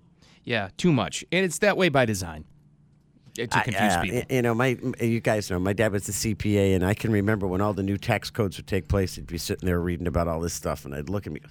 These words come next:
Speaker 2: "This is fascinating." And be like, "Yeah, good for you, Dad. <laughs> I'm glad you enjoy it."
Speaker 1: Ugh.
Speaker 2: Oh, I was like, "God, he loved that stuff."
Speaker 1: Awful. It's
Speaker 2: I,
Speaker 1: just awful. Every
Speaker 2: that's
Speaker 1: time they add something like that, it's designed to, I'm sorry,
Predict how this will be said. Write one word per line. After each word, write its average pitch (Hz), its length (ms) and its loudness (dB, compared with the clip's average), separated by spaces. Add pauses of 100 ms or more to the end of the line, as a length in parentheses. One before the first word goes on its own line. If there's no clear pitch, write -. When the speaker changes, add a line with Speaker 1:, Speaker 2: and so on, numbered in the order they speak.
(260)
Speaker 2:
"This - 220 -4
is - 160 -10
fascinating." 90 720 -6
And 80 200 -4
be 170 100 0
like, 120 220 0
"Yeah, 117 140 2
good 165 320 0
for 139 120 -4
you, 143 180 2
Dad. 117 480 2
<laughs> - 40 -18
I'm - 60 -14
glad 151 320 0
you 170 140 4
enjoy 113 480 0
it." 127 180 -2
Speaker 1:
Ugh. 151 420 0
Speaker 2:
Oh, 214 80 2
I 175 120 2
was 98 160 -4
like, 71 220 -12
"God, 95 360 -4 (140)
he 185 160 0
loved 147 260 0
that - 180 -4
stuff." - 380 -14 (220)
Speaker 1:
Awful. 190 420 -2 (160)
It's 160 140 2
Speaker 2:
I, - 20 4
Speaker 1:
just - 140 6
awful. 185 420 6
Every 147 140 2
Speaker 2:
that's 185 100 4
Speaker 1:
time 202 140 8
they 175 160 8
add 208 180 8
something 143 260 4
like 98 200 0
that, 107 280 2
it's 127 200 -6
designed 151 380 2
to, 135 200 0
I'm 147 140 2
sorry, 185 480 4